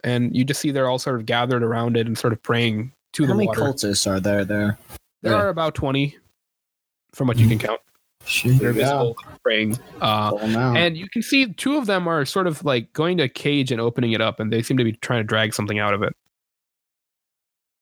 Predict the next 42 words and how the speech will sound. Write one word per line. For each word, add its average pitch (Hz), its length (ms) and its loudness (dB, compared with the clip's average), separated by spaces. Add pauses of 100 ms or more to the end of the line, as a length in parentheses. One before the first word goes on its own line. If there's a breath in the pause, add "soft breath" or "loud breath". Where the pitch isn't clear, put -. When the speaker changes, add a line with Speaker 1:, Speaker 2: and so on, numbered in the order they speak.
(380)
Speaker 2:
Uh, 107 320 0
I'm 143 120 -2
gonna 165 200 2
keep - 240 0
looking 170 300 2
at 127 180 0
that. 135 420 2
<laughs> - 40 2 (600 loud breath)
Speaker 1:
Okay. 123 240 -2 (400 loud breath)
Uh, 151 380 -2 (420)
as 220 300 -2
this 214 160 -4
is 175 100 0
occurring, 180 640 -2
from 165 160 -2
your 180 100 0
twenty-two, 185 300 0
you 156 100 0
can 180 140 0
see 226 180 -2
that 196 240 2
what 156 140 -4
they're 202 100 2
pulling 214 300 -2
out 202 180 0
seems 202 280 -2
to - 40 -10
be 196 100 0
a 151 60 2
goblin, 160 640 -2
and 151 220 0
from 165 100 -2
what 165 140 -2
you 165 40 -2
can 165 80 0
tell, 160 140 0
like, 147 160 0
a 127 40 -4
goblin 131 440 0
child 135 560 -2 (400 loud breath)
who's, 156 220 0
like, 123 180 -2